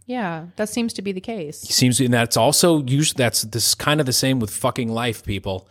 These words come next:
Speaker 1: Period.
Speaker 2: But if you, so it's kind of the same thing. It's just, you become so obvious, and so you're so aware of it at the time.
Speaker 1: Mm-hmm.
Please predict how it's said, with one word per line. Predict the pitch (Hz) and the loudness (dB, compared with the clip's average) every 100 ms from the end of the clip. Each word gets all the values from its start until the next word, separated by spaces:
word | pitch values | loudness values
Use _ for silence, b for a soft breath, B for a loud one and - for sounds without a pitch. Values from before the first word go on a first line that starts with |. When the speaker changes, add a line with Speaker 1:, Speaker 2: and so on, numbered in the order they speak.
| - | -12
Speaker 1:
Period. | 180 170 156 156 | -10 -8 -8 0
Speaker 2:
But | 123 - - | 0 0 -6
if | 110 123 | -6 0
you, | 139 151 139 123 | 4 4 4 0
so | - 139 | 0 2
it's | - | 2
kind | 180 180 | 0 0
of | |
the | 151 | 0
same | - 156 | 0 0
thing. | 147 120 | 0 -2
It's | 98 | -2
just, | 107 | -6
you | 127 139 | -6 -6
become | 117 - 143 123 | -6 -2 -2 0
so | - - - 147 147 139 131 127 | 0 2 4 4 6 4 4 2
obvious, | 120 135 120 113 98 - | 2 0 2 -2 -2 -4
and | 104 | -2
so | - 110 | 0 2
you're | 104 | 2
so | 104 - 120 | 0 2 2
aware | 101 113 120 | 2 2 2
of | 117 | 2
it | |
at | 110 | -2
the | - | -4
time. | 113 120 147 - | -4 -4 -6 -12
Speaker 1:
Mm-hmm. | B | B